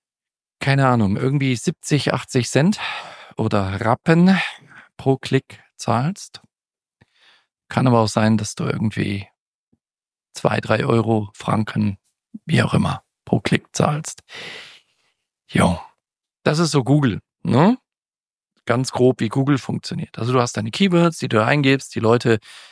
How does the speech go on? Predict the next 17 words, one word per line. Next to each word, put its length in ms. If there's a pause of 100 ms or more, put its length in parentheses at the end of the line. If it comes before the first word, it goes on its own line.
(100)
suchen 420
danach 560
und 400 (300)
wenn 180
sie 300
auf 120
das 200
Keyword 400
treffen 880
und 360
je 220
nachdem, 640
wie 160
viel 240
du 100
bereit 460
bist, 360